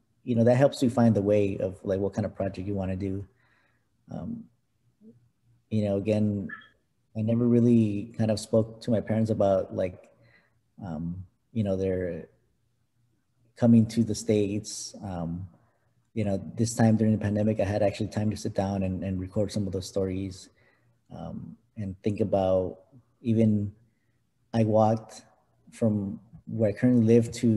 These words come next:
like, my elementary school, to my middle school, and then to my high school. And that just kind of brought up memories as well. Um, obviously, y'all are younger, so for me, it was like, you know, bringing back memories from, like, fifteen years ago. <laughs>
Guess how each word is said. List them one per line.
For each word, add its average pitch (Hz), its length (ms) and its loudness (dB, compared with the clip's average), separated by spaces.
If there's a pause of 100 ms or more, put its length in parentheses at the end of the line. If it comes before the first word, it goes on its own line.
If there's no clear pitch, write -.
(240)
like, 95 340 -2
my 98 180 0
elementary 107 400 0
school, 101 500 -2
to 104 200 -8
my 92 240 -4
middle 107 240 0
school, 101 320 -2
and 101 80 -2
then 95 100 -4
to 104 100 -10
my 90 120 -4
high 107 160 -4
school. 98 400 -6 (580)
And 110 340 -2
that 113 100 8
just 113 200 0
kind 107 140 0
of 95 80 -4
brought 98 180 0
up 95 60 -2
memories 98 400 -2
as 90 180 -6
well. 95 360 -4 (140)
Um, 95 280 -10 (840)
obviously, 110 680 2
y'all 107 280 0
are 104 60 2
younger, 104 380 2
so 101 200 -4
for 104 160 -4
me, 104 200 -2
it 98 80 -2
was 92 140 -6
like, 92 200 -4 (120)
you - 120 -12
know, 92 180 -10 (120)
bringing 107 260 0
back 104 180 2
memories 104 300 -2
from, 101 140 -6
like, 92 160 -6 (440)
fifteen 110 360 -2
years 104 160 0
ago. 104 320 -2
<laughs> 117 100 -4